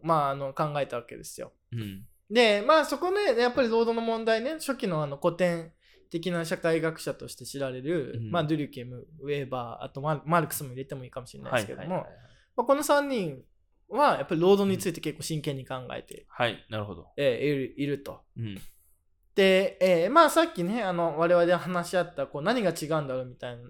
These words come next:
Speaker 1: 結構こう、
Speaker 2: うん。
Speaker 1: 論点はある程度出尽くしてる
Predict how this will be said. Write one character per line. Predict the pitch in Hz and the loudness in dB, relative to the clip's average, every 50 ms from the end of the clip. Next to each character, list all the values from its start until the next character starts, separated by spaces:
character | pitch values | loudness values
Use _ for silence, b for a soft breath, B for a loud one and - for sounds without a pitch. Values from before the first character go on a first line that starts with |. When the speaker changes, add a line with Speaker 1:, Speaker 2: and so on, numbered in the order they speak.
| - 190 | -8 0
Speaker 1:
結 | - 214 190 202 | 0 0 0 0
構 | - 131 | -6 -8
こ | - - 143 | -4 -2 2
う、 | |
Speaker 2:
う | |
ん。 | 151 | 2
Speaker 1:
論 | 180 180 165 160 | 4 2 2 0
点 | 170 143 127 123 135 | -4 -6 -6 -2 0
は | 151 147 127 117 - - | 0 0 0 -2 -6 -4
あ | 156 165 | -4 -4
る | 160 | -2
程 | 160 185 165 | -2 -2 -4
度 | 139 | -4
出 | 131 139 135 | -4 -8 -12
尽 | - - - - | -12 -12 -10 -8
く | 151 147 135 | -8 -8 -8
し | - - | -10 -8
て | - 135 | -8 -8
る | 127 120 - _ | -8 -10 -14 _